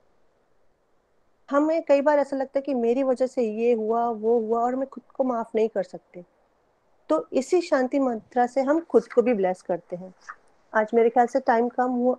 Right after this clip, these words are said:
कम है, तो हम खुद को, अ, घर पे आप, अ, ये practice कर सकते हैं खुद ही। हम आगे बढ़ते हैं। हम एक last technique देखते हैं। अब हमने physical level पे healing देखी, aura के level पे देखी breathing,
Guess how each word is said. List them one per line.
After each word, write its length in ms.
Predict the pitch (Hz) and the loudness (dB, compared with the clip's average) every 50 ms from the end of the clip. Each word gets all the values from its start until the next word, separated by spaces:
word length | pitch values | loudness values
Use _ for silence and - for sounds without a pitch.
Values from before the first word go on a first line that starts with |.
| - _ _ - | -4 _ _ -4
कम 220 | 262 262 262 277 | -2 -2 0 0
है, 80 | 269 269 | -2 -2
तो 140 | 269 285 | -2 -4
हम 280 | 254 233 269 311 370 359 - _ | -2 0 0 0 0 -2 -8 _
खुद 120 | - 254 226 | -6 -6 -6
को, 320 | - _ - 294 370 466 _ _ _ _ _ _ _ _ _ _ _ - 220 | -6 _ -2 -2 -2 -2 _ _ _ _ _ _ _ _ _ _ _ 0 2
अ, 320 | 214 208 202 202 208 214 | 2 2 2 0 -2 -2
घर 180 | 202 240 220 214 | 0 0 0 2
पे 120 | - 254 | 2 0
आप, 180 | 254 247 - - - - 220 | 0 0 -4 -10 -10 -6 -2
अ, 240 | 208 202 196 - - - - | -2 -2 -2 -2 -6 -8 -4
ये 180 | 220 226 240 240 | 2 4 4 4
practice 400 | - 226 202 - - 247 240 - | 4 2 0 0 0 -2 0 2
कर 160 | - 247 262 | 2 2 4
सकते 360 | 262 - 269 - - - 254 | 4 2 0 0 0 -2 -2
हैं 100 | 247 247 | -2 -2
खुद 220 | - 254 226 214 | -2 -2 -2 0
ही। 120 | 277 392 - _ _ _ _ _ _ - | -2 -4 -4 _ _ _ _ _ _ -4
हम 140 | 269 262 240 | -2 2 2
आगे 240 | 220 202 196 240 254 | 2 2 2 2 2
बढ़ते 400 | 240 269 262 247 254 - 285 285 | 2 2 0 0 0 0 0 2
हैं। 140 | 311 427 539 _ _ _ _ _ _ _ _ _ _ _ _ _ _ _ _ _ _ _ - - _ _ - | 0 -2 -4 _ _ _ _ _ _ _ _ _ _ _ _ _ _ _ _ _ _ _ -20 -20 _ _ 2
हम 140 | 311 311 330 | 2 4 4
एक 140 | 349 339 | 2 0
last 520 | 277 247 247 247 277 311 302 - - - - _ _ - | 0 0 2 2 2 2 0 -2 -6 -20 -20 _ _ -6
technique 380 | 254 - - 226 226 226 196 180 | -6 -4 -2 -2 -2 -2 -2 -4
देखते 340 | - 185 180 _ - 180 | -8 -10 -10 _ -12 -14
हैं। 120 | 175 190 190 _ _ _ _ _ - | -14 -14 -16 _ _ _ _ _ -2
अब 140 | - 302 285 | -2 -2 0
हमने 280 | 285 311 311 311 320 330 | 0 0 0 2 0 0
physical 460 | 330 - 247 220 262 262 - 320 311 | 0 0 0 0 -2 -2 0 0 2
level 220 | 311 302 302 311 | 2 2 2 0
पे 140 | 302 - 311 | -2 -2 -4
healing 360 | 285 294 302 294 311 311 302 | -2 -2 -2 -2 -2 -2 -2
देखी, 360 | 285 311 302 - - 330 359 - _ _ _ _ _ _ _ _ _ _ _ _ _ | -2 -4 -4 -4 -6 -6 -6 -8 _ _ _ _ _ _ _ _ _ _ _ _ _
aura 260 | - 220 226 226 254 262 | -2 0 0 2 0 0
के 140 | 262 - 302 | 0 0 0
level 280 | 294 294 285 294 302 | 2 2 2 0 -2
पे 160 | 285 - 311 294 | -2 -2 -2 -2
देखी 320 | 285 294 285 - 311 311 | -2 -4 -4 -4 -4 -4
breathing, 480 | 262 277 294 294 294 269 320 339 381 | -2 -2 -2 -2 -2 0 -2 -2 -2